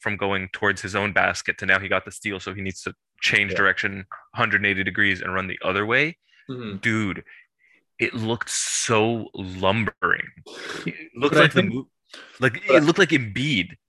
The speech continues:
Speaker 1: doing it.
Speaker 2: Yeah, but Embiid's,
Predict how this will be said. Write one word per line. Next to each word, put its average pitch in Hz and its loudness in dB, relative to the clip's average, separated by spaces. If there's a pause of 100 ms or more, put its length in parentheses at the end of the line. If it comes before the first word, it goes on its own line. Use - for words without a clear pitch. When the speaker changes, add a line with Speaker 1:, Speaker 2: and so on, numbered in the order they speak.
(200)
Speaker 1:
doing 95 0
it. - -4 (360)
Speaker 2:
Yeah, 143 6
but 113 4
Embiid's, 117 -2